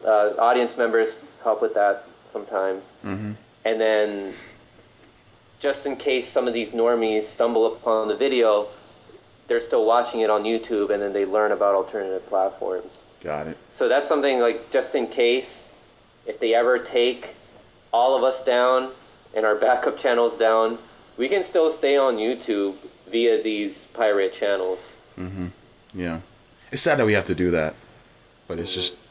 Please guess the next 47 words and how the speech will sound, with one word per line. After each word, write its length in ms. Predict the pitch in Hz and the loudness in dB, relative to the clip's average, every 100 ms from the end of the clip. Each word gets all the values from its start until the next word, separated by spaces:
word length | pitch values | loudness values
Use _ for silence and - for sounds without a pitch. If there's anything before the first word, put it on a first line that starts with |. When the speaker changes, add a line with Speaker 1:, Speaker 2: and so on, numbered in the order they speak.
| _ _ _ | _ _ _
Speaker 2:
that's 200 | 98 98 | -6 -4
the 40 | 92 | -4
sad 300 | - 95 95 | -2 0 0
state 180 | 101 87 | -2 -2
of 60 | |
affairs, 640 | 82 - 85 82 80 - - - | -4 -2 0 0 -4 -10 -14 -8
uh, 160 | 82 80 | -4 -4
especially 360 | - 92 - | -2 -2 0
when 80 | 80 | -4
big 220 | 78 82 | -2 -2
tech. 340 | - 82 69 - - - - - - - _ _ _ _ _ _ _ _ _ | 0 -4 -4 -12 -20 -20 -20 -20 -20 -20 _ _ _ _ _ _ _ _ _
My 140 | 120 | 0
next 220 | 131 185 120 | 2 2 4
question 340 | 123 110 104 | 4 4 0
Speaker 1:
And 100 | 104 - - | -6 -16 -10
Speaker 2:
I'm 60 | 117 | -4
sorry, 180 | - 87 | 0 2
go 80 | 85 | 4
ahead. 120 | 107 | 4
Speaker 1:
Yeah, 120 | 113 | 4
go 100 | 110 | 4
ahead. 220 | 117 101 - - | 2 2 -4 0
I 40 | 120 131 | 2 2
was 80 | |
just 100 | 131 151 | 0 -2
gonna 120 | 131 | 0
say 140 | 135 | 0
the 80 | 113 | 0
ones 440 | 110 135 160 147 | 2 4 2 2
that, 380 | 151 131 117 - - - - - _ _ _ _ _ _ _ | 2 4 4 0 -12 -20 -20 -20 _ _ _ _ _ _ _
the, 140 | 147 - 127 | -6 -6 0
the 240 | 131 120 - | 2 2 2
channels 300 | 151 170 156 | 2 4 2
that 200 | 123 - | 0 2
don't 200 | 120 135 | 0 2
get 180 | 151 147 | 0 2
taken 260 | 147 151 | 0 2
down, 320 | 143 147 160 156 - - - | 2 2 2 -2 -10 -20 0
those 160 | 123 | 2
are 100 | 131 | 4
the 80 | 127 | 2
ones 240 | 117 120 113 | 4 2 2
that 120 | 110 | 0
you 120 | 107 | 0
know 200 | 107 101 | 0 2
are 120 | 101 | 2
not 380 | 101 101 98 - | 2 2 0 -2